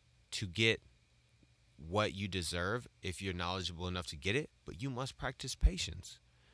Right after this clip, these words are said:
because you have to find placement. And that's with a business perspective. You must find the correct placement. You can jump into something, but if it doesn't fit you for long term, then it's really not in your benefit. So you must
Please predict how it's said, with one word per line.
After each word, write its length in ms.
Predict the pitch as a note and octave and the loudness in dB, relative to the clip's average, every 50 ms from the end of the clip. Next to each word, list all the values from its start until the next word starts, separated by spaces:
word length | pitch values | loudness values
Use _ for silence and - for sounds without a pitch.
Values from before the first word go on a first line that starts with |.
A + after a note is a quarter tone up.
| - - - - - _ - _ _ _ _ _ _ _ _ _ _ - | -20 -20 -20 -20 -20 _ -20 _ _ _ _ _ _ _ _ _ _ -2
because 260 | A2+ - D3 C#3 A#2+ | -2 2 2 2 2
you 80 | C3 B2 | 2 2
have 200 | B2 B2+ B2 - | 2 0 0 0
to 60 | B2 | -6
find 360 | - - B2 A2+ G#2+ F2+ - | -4 -2 0 0 0 2 8
placement. 720 | - - A#2+ B2 A#2 - - - D#2 D2+ - - - - - - - - _ _ - - - - - - _ _ - _ - _ - - | 8 8 8 8 2 2 2 -2 -2 -6 -6 -10 -12 -14 -14 -20 -20 -20 _ _ -20 -20 -20 -20 -20 -20 _ _ -20 _ -20 _ -4 0
And 160 | G#2+ G#2 A#2 | 2 4 6
that's 260 | B2+ C3 C#3 - - - _ _ - - | 6 4 4 4 0 -2 _ _ -10 -4
with 180 | A2 A#2 - | -2 -2 0
a 60 | B2 G2+ | 0 -2
business 480 | F2+ E2+ B2 B2+ G#2+ A2+ A2+ G2 - | 2 2 2 2 2 2 2 0 0
perspective. 680 | - - G2 F2+ - - F2+ E2+ D#2 - D#2+ D#2 C#2+ D#2 | 2 2 0 0 0 0 0 0 0 -2 -8 -8 -6 -4
You 140 | F#2 A#2+ B2 | -2 -2 0
must 280 | B2 B2 B2 - - | 0 0 0 -2 -2
find 400 | - - A2+ A2+ A#2 A#2+ A#2 G#2+ | -4 -2 -2 0 0 0 0 -2
the 60 | G2 | -2
correct 420 | - - - - A2 A2+ G#2+ - - - - | -4 -4 -4 -2 0 0 0 -2 -4 -4 -2
placement. 460 | - A2 G#2 F#2 - - C#2 G2+ - _ - - - _ _ - | 0 2 2 2 0 -2 -4 -10 -10 _ -20 -20 -20 _ _ -14
You 60 | - | -8
can 160 | F2+ C#3 C#3+ C3 | -4 -4 -2 2
jump 300 | - B2+ B2+ B2 - C3+ | 2 2 2 2 0 -2
into 180 | B2+ A#2 B2 | -2 0 0
something, 480 | A#2 - - A2+ G#2 - A2 G#2+ G2+ F#2+ | 0 2 2 0 0 2 2 2 2 2
but 160 | F2+ G#2+ G#2 | 0 0 -2
if 100 | G#2+ - | 0 -2
it 100 | A2 A2+ | -4 -4
doesn't 260 | - D3 B2 C3 G#2+ | -2 -2 -2 -2 -4
fit 260 | - - B2+ A2+ - | -4 -6 -4 -2 -2
you 60 | C3 A2+ | -4 -2
for 160 | - A2 G#2 | -2 -2 0
long 260 | G2+ G#2 G#2 G2+ F#2 | 2 2 2 2 0
term, 380 | - - - B2+ B2+ C3 B2 G#2 | -2 -2 -2 0 0 0 2 2
then 160 | G2+ G#2 - | 2 0 0
it's 220 | - G#2+ - - - | -2 -4 -4 -4 -6
really 180 | A#2+ B2 B2 | -6 -4 -4
not 240 | A#2 A2+ A#2 F#2 - | -4 -4 -4 -4 -4
in 120 | - F#2 | -4 -4
your 100 | G2+ G2 | -4 -4
benefit. 500 | E2 D2+ - G2 G#2 F#2+ E2+ - - - - _ - _ - - - - - - - | -6 -4 -2 -2 -2 -2 -4 -6 -12 -16 -18 _ -20 _ -20 -20 -20 -20 -20 -18 -12
So 140 | - - G#2 | -10 -4 -2
you 120 | C3 D3 | 0 0
must 380 | C#3 A#2 A#2+ C3 B2+ - - | 0 2 2 2 2 0 -4